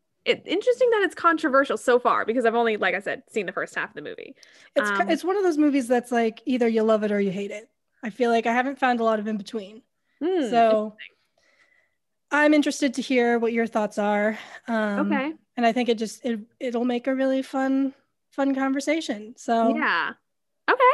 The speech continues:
Speaker 1: Awesome.
Speaker 2: Yeah.
Speaker 1: Like,
Speaker 2: What
Speaker 1: I
Speaker 2: did
Speaker 1: don't,
Speaker 2: you
Speaker 1: I
Speaker 2: think
Speaker 1: just
Speaker 2: of, of the part that you did watch?
Speaker 1: So far, um, I kind of just, like,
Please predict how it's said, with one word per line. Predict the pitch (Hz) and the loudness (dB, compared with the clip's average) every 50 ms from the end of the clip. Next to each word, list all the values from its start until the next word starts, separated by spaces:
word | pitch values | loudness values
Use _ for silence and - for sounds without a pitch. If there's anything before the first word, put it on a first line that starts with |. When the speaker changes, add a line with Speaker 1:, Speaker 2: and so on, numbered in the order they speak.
| 698 698 - _ _ _ _ | 6 4 0 _ _ _ _
Speaker 1:
Awesome. | 240 320 427 - 190 127 | 2 2 2 2 0 -2
Speaker 2:
Yeah. | - 202 | 0 0
Speaker 1:
Like, | 196 185 - - | -2 -2 0 0
Speaker 2:
What | 277 294 302 | 2 4 6
Speaker 1:
I | 339 | 6
Speaker 2:
did | - 320 | 6 6
Speaker 1:
don't, | 339 | 6
Speaker 2:
you | 320 | 6
Speaker 1:
I | 320 | 6
Speaker 2:
think | 330 330 320 302 | 4 4 4 4
Speaker 1:
just | 311 294 277 269 | 4 2 2 0
Speaker 2:
of, | 277 285 - - 277 277 254 | -4 -8 -6 -4 -4 -4 -4
of | 254 | -2
the | 269 277 277 | -2 -2 -2
part | - 277 269 269 - | -2 -4 -4 -4 -4
that | 254 247 - | -6 -6 -6
you | 262 233 | -6 -6
did | 339 370 - | -6 -6 -8
watch? | 196 - - - _ - - - - _ _ _ _ _ _ _ _ _ _ _ _ _ - - _ | -8 -14 -16 -18 _ -20 -20 -20 -20 _ _ _ _ _ _ _ _ _ _ _ _ _ -20 -20 _
Speaker 1:
So | - - 254 269 | -2 0 0 2
far, | 311 - 311 311 311 320 320 311 - - 254 | 4 4 4 4 6 4 4 2 2 0 0
um, | 247 240 240 240 240 240 240 240 240 254 - _ _ _ _ _ _ _ _ _ _ _ - | 0 2 2 2 0 0 -2 -6 -8 -10 -12 _ _ _ _ _ _ _ _ _ _ _ -4
I | 262 269 | -4 -4
kind | - - - - 269 262 311 403 415 415 | -4 -4 -4 0 0 2 2 2 2 0
of | 359 277 247 | 0 0 0
just, | 285 285 277 - | -2 -2 0 0
like, | 269 233 214 202 202 | 0 2 0 0 -2